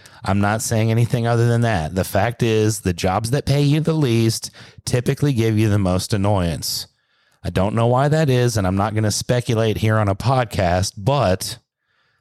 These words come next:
that is a fact. So keep it in mind. Like I was talking about in the,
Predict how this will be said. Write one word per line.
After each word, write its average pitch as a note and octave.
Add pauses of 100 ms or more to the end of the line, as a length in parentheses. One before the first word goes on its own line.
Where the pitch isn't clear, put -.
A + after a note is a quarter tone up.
(100)
that G2
is G2
a A2
fact. - (100)
So F#2 (520)
keep B2
it B2+
in B2+
mind. C3 (260)
Like G#2
I A2+
was A2
talking A#2+
about A#2
in A#2
the, A#2+